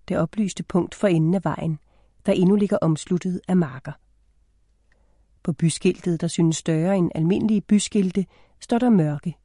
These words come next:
Jo tættere de kommer på lyset, jo vildere tegner den gule farve i sennepsmarken sig op ad den mørkeblå aften, og jo grønnere synes planterne i grøften.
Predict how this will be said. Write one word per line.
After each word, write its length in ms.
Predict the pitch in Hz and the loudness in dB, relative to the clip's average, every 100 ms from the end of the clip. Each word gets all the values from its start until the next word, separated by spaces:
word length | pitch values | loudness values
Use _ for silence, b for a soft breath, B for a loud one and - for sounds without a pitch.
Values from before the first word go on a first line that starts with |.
| _ _ _ _ _ _ _ _ | _ _ _ _ _ _ _ _
Jo 80 | 165 | -8
tættere 300 | - 160 208 | 0 2 2
de 120 | 170 | 0
kommer 260 | - 160 160 | -2 -2 -2
på 160 | - 156 | -2 -2
lyset, 520 | 175 - - 196 185 b b b b - | 0 -2 -2 -2 -2 b b b b 2
jo 60 | |
vildere 360 | 202 247 311 247 | 4 6 6 2
tegner 400 | - 175 175 226 | 0 -2 0 -2
den 140 | 208 | -2
gule 300 | 175 170 196 | -2 -2 -2
farve 520 | 202 165 147 160 190 170 | -2 0 0 0 -2 -2
i 40 | |
sennepsmarken 840 | - 190 208 - 185 180 170 185 | -2 0 0 0 0 0 0 -2
sig 220 | 170 170 170 B B B | 0 -2 -2 B B B
op 200 | 170 175 | 0 0
ad 60 | 185 | 0
den 180 | 202 | 2
mørkeblå 560 | 185 160 156 190 - 170 | 4 4 2 0 -2 0
aften, 500 | 165 175 - - 202 - _ _ _ - | 0 -4 -6 -4 -4 -6 _ _ _ 0
og 120 | 214 | 4
jo 80 | 226 | 4
grønnere 400 | - 156 160 185 | 4 2 2 0
synes 380 | - 165 156 175 | 0 2 2 0
planterne 520 | - 151 143 165 170 | 0 -2 0 -2 -2
i 40 | 175 | -2
grøften. 480 | 151 - - 147 | -4 -6 -10 -10